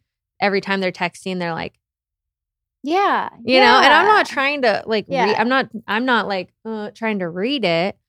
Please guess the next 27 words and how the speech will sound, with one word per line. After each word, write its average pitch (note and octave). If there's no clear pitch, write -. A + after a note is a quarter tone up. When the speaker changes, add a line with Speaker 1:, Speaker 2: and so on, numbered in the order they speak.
Speaker 2:
Yeah, B3+
Speaker 1:
But G#3+
at G#3
Speaker 2:
yeah, D4
Speaker 1:
the C4
same C4
Speaker 2:
exactly. -
Speaker 1:
time, G#3
if G3+
you G#3+
feel G#3+
so G3+
insecure G3+
that -
you G3
have F#3
to, -
like, F3
keep -
your F#3+
phone F#3+
at F#3
an E3
angle G#3
while G#3
you're F#3
texting, D4